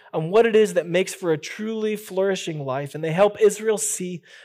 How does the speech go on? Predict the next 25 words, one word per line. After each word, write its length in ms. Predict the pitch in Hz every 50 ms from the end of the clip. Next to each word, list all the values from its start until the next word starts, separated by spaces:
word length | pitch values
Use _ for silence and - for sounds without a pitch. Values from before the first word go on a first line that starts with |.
| _ _
the 120 | 185 170
light 260 | 156 160 175 185 202
of 140 | 208 185 165
God 260 | 151 160 147 139 139
and 100 | 147 143 160
understand 560 | 180 190 208 220 208 214 - - 180 170 165
how 320 | 165 - - 226 233 233 233
it 100 | 220 196
is 180 | 156 135 139
that 220 | 147 143 147 - -
they 220 | 208 220 247 247
can 180 | 247 240 214 196
live 160 | 196 196 196
together 460 | - 180 156 156 139 135 127 120 - _ _ _ - _ _ _
in 140 | 190 175 180
a 40 | 175
way 200 | 185 202 202 190
that 180 | 180 170 -
others 320 | - 220 254 277 269 233 220
might 240 | 240 240 240 226
see 240 | 220 - - - 226
the 100 | 208 208
light 220 | 190 180 185 180 175
as 160 | 160 156 -
well. 340 | 156 143 139 127 127 -